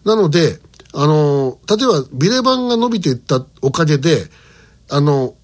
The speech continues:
起きた現象が一つあるのは、全国のサブカル的な、その、ちっ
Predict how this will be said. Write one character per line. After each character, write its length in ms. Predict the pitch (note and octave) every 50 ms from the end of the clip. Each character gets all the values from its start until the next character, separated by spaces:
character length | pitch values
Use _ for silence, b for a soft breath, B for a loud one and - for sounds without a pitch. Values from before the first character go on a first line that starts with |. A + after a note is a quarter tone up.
| -
起 120 | - A#3 A3+
き 60 | -
た 80 | - -
現 340 | C#3+ C#3 C#3+ D3 D3+ C#3+ -
象 160 | D#3+ D3+ C#3
が 100 | C3 C3
一 180 | - - C#3+
つ 100 | B2+ D3
あ 60 | A#2 A2
る 80 | G#2
の 120 | G2+ F2+ F2+
は、 280 | G#2 A#2 G2+ - b b b b b b b b
全 340 | C3 B2+ - C4 C#4 C#4 G#3
国 240 | - F#3 A#2+ A#2+ A#2
の 300 | C3 C3 G#2+ D#2+ - _ b b b b
サ 240 | - - - G3 G#3
ブ 160 | A3+ C4+ A#3
カ 160 | - B3+ B3
ル 160 | A#3+ B3+ A#3+
的 360 | - - A3+ G#3+ - - B3+ B3
な、 300 | A#3 A3+ A3+ G3 - - - b b b b b b b
そ 180 | - - E3
の、 360 | D#3+ D#3 D3 C#3+ C3+ B2 A2+ - _ _ _ _ - - D3+
ち 120 | - G#3
っ 100 | F#3+ F3